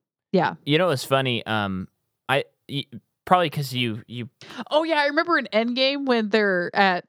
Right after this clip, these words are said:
Speaker 1: Tony's
Speaker 2: <laughs> Yeah.
Speaker 1: thing and, and, like, it's panning over all the people.
Speaker 2: You're like, "Who's that
Speaker 1: And I think
Speaker 2: old
Speaker 1: after
Speaker 2: guy?"
Speaker 1: the movie was over, I was like, "So who was that random extra?"
Speaker 2: Yeah. <laughs>
Speaker 1: And you were like, "That's the kid."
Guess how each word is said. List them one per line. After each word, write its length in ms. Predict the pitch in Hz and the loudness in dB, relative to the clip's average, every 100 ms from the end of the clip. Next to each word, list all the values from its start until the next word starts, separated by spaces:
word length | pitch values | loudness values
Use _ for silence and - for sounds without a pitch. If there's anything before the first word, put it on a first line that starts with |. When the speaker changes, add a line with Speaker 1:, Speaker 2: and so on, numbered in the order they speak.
| - | -8
Speaker 1:
Tony's 520 | - 196 185 196 208 | 0 0 0 -2 -2
Speaker 2:
<laughs> 100 | - | 0
Yeah. 200 | 82 214 | 2 2
Speaker 1:
thing 100 | 208 | 4
and, 160 | 208 196 | 0 2
and, 180 | 208 202 | 0 2
like, 200 | 190 190 | 2 0
it's 120 | 185 | -4
panning 420 | - 190 180 190 | -2 0 2 2
over 260 | 185 180 170 | 2 2 2
all 100 | 165 | 2
the 80 | 170 | 0
people. 500 | 175 160 185 202 226 | -2 0 2 0 0
Speaker 2:
You're 80 | 127 | 0
like, 140 | 110 | -2
"Who's 200 | - 247 | -2 -4
that 120 | - 262 | 2 4
Speaker 1:
And 80 | |
I 60 | 240 | 4
think 140 | 220 - | 2 2
Speaker 2:
old 80 | |
Speaker 1:
after 340 | 214 214 233 226 | 2 2 2 0
Speaker 2:
guy?" 60 | - 202 | -4 -2
Speaker 1:
the 100 | 214 | 0
movie 260 | 208 202 196 | 2 2 2
was 120 | 180 | 4
over, 260 | 180 180 185 | 4 4 2
I 40 | |
was 120 | 185 | 2
like, 160 | 196 185 | 0 -2
"So 140 | - | 0
who 80 | 202 | 2
was 220 | 359 508 | 4 2
that 140 | 494 427 185 | 2 2 0
random 720 | 170 180 269 359 208 185 165 - - - | 2 4 4 2 2 2 -2 -10 -10 2
extra?" 560 | 214 - - 160 135 - | 2 2 -2 -2 -2 0
Speaker 2:
Yeah. 380 | 143 131 135 143 | 2 2 2 -2
<laughs> 40 | - | 0
Speaker 1:
And 220 | 208 214 | 2 2
you 80 | 233 | 2
were 80 | 233 | 2
like, 160 | 208 | 2
"That's 300 | 214 240 - | 2 0 0
the 100 | - | -2
kid." 560 | 196 233 240 175 165 | 0 2 4 2 0